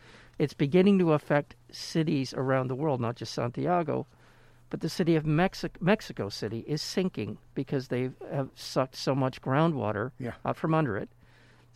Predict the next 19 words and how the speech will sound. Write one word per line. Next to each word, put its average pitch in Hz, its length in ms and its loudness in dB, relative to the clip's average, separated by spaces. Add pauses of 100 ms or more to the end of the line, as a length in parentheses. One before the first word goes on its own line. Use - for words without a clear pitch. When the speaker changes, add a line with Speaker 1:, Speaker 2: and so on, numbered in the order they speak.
(180)
Speaker 1:
The, 135 280 2 (280)
the 120 380 2 (180)
capital 135 560 4
of 139 180 2
Indonesia, 143 600 2
Jakarta, 147 600 2 (300)
Speaker 2:
Yeah. 123 120 -4
Speaker 1:
they've, 110 240 -4 (180)
it's 160 180 2
sinking. 143 520 0 (720)
And 156 180 6
we're 208 80 12
not 214 160 8
talking 160 300 4
a 127 60 4
little 180 180 4
bit. 120 280 2
Jakarta's 165 480 2
sunk 143 320 0